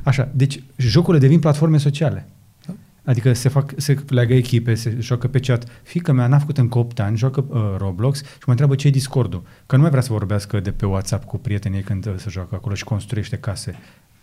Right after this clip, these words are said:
Speaker 1: Construiește case, auzi, în Roblox. <laughs> Coincidență? Nu cred. Deci, generația asta, da, într-adevăr, o să vină mănușă și ei cresc deja cu chestia asta și sunt cu totul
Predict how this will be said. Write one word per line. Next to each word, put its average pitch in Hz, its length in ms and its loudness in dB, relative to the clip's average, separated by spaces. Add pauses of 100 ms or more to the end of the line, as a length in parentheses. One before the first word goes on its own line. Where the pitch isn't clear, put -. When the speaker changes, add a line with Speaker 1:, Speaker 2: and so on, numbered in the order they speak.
(560)
Speaker 1:
Construiește - 540 0
case, 113 280 -2
auzi, 92 320 -8 (180)
în 98 60 -6
Roblox. 107 500 -4 (360)
<laughs> - 420 -8
Coincidență? 160 600 4
Nu 143 160 8
cred. 135 340 2 (1300)
Deci, 135 220 4 (1000)
generația 143 480 6
asta, 156 320 -2
da, 123 120 4
într-adevăr, 117 400 2
o - 20 0
să 113 120 -2
vină 110 140 0
mănușă 104 360 -2
și 139 260 2
ei 143 140 6
cresc 147 340 2
deja 113 180 0
cu 117 100 -4
chestia 110 380 -4
asta 127 200 0
și 143 180 -2
sunt 123 260 4
cu 117 160 -2
totul 131 640 4